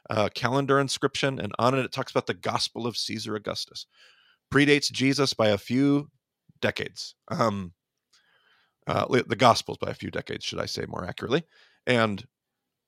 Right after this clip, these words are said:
the gospel is something they're used to. So they understand when they use the term gospel, what they're,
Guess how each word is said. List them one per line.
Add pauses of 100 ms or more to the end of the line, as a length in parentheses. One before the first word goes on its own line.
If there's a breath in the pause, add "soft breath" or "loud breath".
the
gospel
is
something
they're
used
to.
So
they
understand
when
they
use
the
term
gospel, (760)
what
they're,